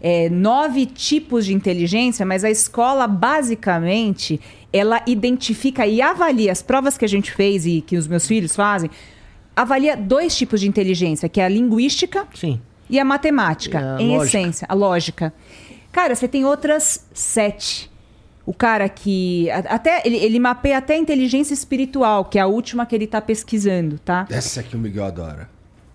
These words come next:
Speaker 1: Eu, eu gosto,
Speaker 2: Não,
Speaker 1: tá?
Speaker 2: eu
Speaker 1: Não
Speaker 2: tenho
Speaker 1: vou
Speaker 2: uma boa
Speaker 1: falar
Speaker 2: relação
Speaker 1: muito.
Speaker 2: com
Speaker 1: Não,
Speaker 2: ela.
Speaker 1: mas eu
Speaker 3: <laughs>
Speaker 1: gosto.
Speaker 3: Eu já entendi.
Speaker 1: É.
Speaker 2: É
Speaker 1: Não, mas,
Speaker 2: sensacional.
Speaker 1: mas é, mas é uma investigação,
Speaker 2: Eu sou
Speaker 1: não é
Speaker 2: o presidente
Speaker 1: espiritual.
Speaker 2: do Comitê de Não Conflito Religioso.
Speaker 1: Pronto.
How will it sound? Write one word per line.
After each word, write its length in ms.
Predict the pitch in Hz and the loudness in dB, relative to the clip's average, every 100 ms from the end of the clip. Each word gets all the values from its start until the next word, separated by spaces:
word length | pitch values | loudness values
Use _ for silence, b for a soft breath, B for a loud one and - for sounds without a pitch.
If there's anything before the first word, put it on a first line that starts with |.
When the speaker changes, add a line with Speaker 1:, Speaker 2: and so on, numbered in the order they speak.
| - - | -20 -2
Speaker 1:
Eu, 180 | 208 214 202 | 0 2 0
eu 120 | 196 | 2
gosto, 520 | 220 185 156 - - | 2 2 -2 -6 -4
Speaker 2:
Não, 80 | 170 | 0
Speaker 1:
tá? 80 | 160 | 2
Speaker 2:
eu 60 | |
Speaker 1:
Não 60 | 185 | 2
Speaker 2:
tenho 100 | 196 | 2
Speaker 1:
vou 80 | 196 | 2
Speaker 2:
uma 40 | |
boa 120 | 202 | 2
Speaker 1:
falar 120 | - 180 | 2 2
Speaker 2:
relação 240 | 190 208 | 2 2
Speaker 1:
muito. 100 | 254 | 2
Speaker 2:
com 60 | 208 | 2
Speaker 1:
Não, 60 | 233 | 2
Speaker 2:
ela. 80 | |
Speaker 1:
mas 160 | 202 180 | 2 2
eu 120 | 208 | 2
Speaker 3:
<laughs> 60 | 220 | 2
Speaker 1:
gosto. 200 | 214 214 | 2 2
Speaker 3:
Eu 40 | |
já 140 | - 165 | 2 0
entendi. 480 | 165 165 165 139 - | 2 0 0 -2 0
Speaker 1:
É. 100 | - | 0
Speaker 2:
É 20 | |
Speaker 1:
Não, 480 | 339 440 415 403 - | 2 2 2 0 0
mas, 140 | - | 0
Speaker 2:
sensacional. 600 | 381 302 480 415 - 349 | 2 2 4 2 2 2
Speaker 1:
mas 240 | 330 370 403 | 2 2 2
é, 160 | 415 | 2
mas 180 | 349 370 | 0 0
é 40 | 349 | 0
uma 80 | 370 | 0
investigação, 460 | 349 359 302 - | 0 0 0 2
Speaker 2:
Eu 40 | 240 | 2
sou 20 | |
Speaker 1:
não 60 | 233 | 0
é 20 | |
Speaker 2:
o 60 | 247 | 2
presidente 320 | 240 220 226 | 2 4 4
Speaker 1:
espiritual. 300 | 226 226 214 | 4 2 0
Speaker 2:
do 80 | 208 | 2
Comitê 400 | 214 202 - 233 | 2 2 2 2
de 100 | 214 | 2
Não 200 | 208 226 | 2 0
Conflito 580 | 240 196 220 226 226 156 | 0 0 0 0 0 0
Religioso. 600 | 170 156 143 117 - 156 | 2 2 0 0 -4 0
Speaker 1:
Pronto. 300 | 208 202 | 2 2